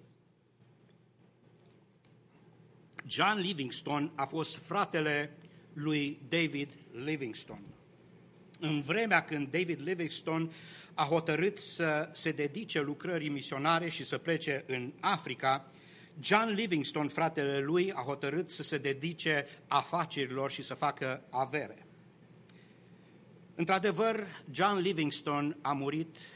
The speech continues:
un om bogat, într-o casă mare și îndestulată, în timp ce David Livingstone a plecat în Africa, a trăit în sărăcie, a trăit între sălbatici, a fost bolnav,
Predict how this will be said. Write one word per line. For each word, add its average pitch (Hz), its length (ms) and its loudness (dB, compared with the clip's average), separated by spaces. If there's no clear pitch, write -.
un 143 140 -4
om 147 140 0
bogat, 139 440 0
într-o 160 320 0
casă 160 380 4
mare 160 460 4
și 156 300 -6
îndestulată, 139 880 -2
în 127 100 -4
timp 135 240 -6
ce 127 480 -2
David 151 420 0
Livingstone 123 840 -6
a 113 120 -8
plecat 127 360 -4
în 123 180 -6
Africa, 160 600 -4
a 147 140 2
trăit 165 260 0
în 151 120 0
sărăcie, 143 760 -2
a 127 120 0
trăit 135 280 -2
între 131 300 -4
sălbatici, 143 960 -2
a 139 120 0
fost 143 360 0
bolnav, 135 560 2